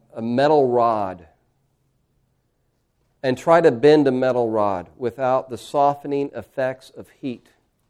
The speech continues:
And what happens? Well, if you bend it far enough, it's gonna snap.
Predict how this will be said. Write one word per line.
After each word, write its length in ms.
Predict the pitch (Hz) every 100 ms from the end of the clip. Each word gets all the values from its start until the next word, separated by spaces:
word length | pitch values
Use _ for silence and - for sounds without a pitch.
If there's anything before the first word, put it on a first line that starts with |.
| _ _ _ _ -
And 140 | 117
what 180 | 113 120
happens? 540 | 113 113 - 92 78 -
Well, 160 | 120
if 100 | 131
you 80 | 123
bend 240 | 110 143 156
it 200 | 156 -
far 240 | 151 147
enough, 200 | 156 160
it's 120 | 117
gonna 240 | - 131 131
snap. 580 | - 110 87 71 _